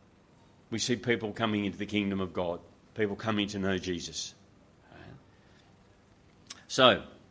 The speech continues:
there you go. There's the kingdom of God. And my question for you is, can you, can you see the treasure in the field? Can you see God at work in, uh, so many different ways, calling people to know him, in, in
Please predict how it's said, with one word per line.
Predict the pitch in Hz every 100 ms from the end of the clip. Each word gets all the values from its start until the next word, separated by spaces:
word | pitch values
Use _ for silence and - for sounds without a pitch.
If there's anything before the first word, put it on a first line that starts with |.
| - -
there | - 120
you |
go. | 139 131 85 -
There's | 123 143 139
the |
kingdom | 143 156 151 139
of | 123
God. | 104 104 214 202 - - - -
And | 104
my | 107 117
question | - 165 - 156
for | 160
you | 147 113 98
is, | 110
can | - 123 147 170
you, | 160
can | - - 143
you | 156
see | - 180 160
the | 110
treasure | - 131 127 120 120
in |
the | 123
field? | 117 160 120 76 - - - - - -
Can | 147 160
you | 170
see | - 156
God | 117 139 143 147
at | 139
work | 139 151 123 113
in, | 113 110 - - - -
uh, | 113 110
so | 110 - 160
many | 151 143
different | 131 143 143 123
ways, | 135 135 107
calling | - - 156 156 143 123
people | 120 120 117
to | 117
know | 110 127 139
him, | 120 101 104
in, | 107
in | - 120 113